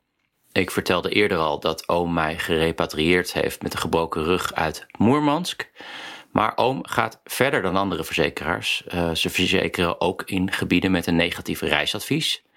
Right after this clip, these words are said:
Eh, zoals in tweeduizend acht, toen ik embedded zat bij het Russische leger. Het Russische leger stond op het punt om Georgië binnen te trekken.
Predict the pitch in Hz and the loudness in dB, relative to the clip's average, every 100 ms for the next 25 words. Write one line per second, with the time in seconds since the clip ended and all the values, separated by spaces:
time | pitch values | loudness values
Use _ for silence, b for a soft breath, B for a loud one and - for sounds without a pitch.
0 | B B B B B B - 92 85 82 | B B B B B B -4 -2 0 0
1 | - 104 - 98 - - 92 - 85 85 | 0 2 2 0 -2 -4 -2 2 2 0
2 | 87 - 95 - - - - - - 101 | -2 0 0 -2 -6 -8 -8 -10 -2 0
3 | - 90 - - 87 87 87 - 82 - | 2 2 2 0 2 2 2 0 -2 -2
4 | - 80 78 82 92 - - 78 82 107 | -2 -2 -2 -2 0 0 2 4 2 2
5 | - 139 156 B B B B _ - 92 | 0 -2 -4 B B B B _ -4 -2
6 | - 90 87 - 92 85 82 82 95 85 | 2 2 0 0 0 0 -4 0 0 2
7 | 82 82 - 90 92 120 110 90 85 82 | 0 0 2 2 2 2 2 2 2 0
8 | - - 87 - 123 | -2 0 0 0 -4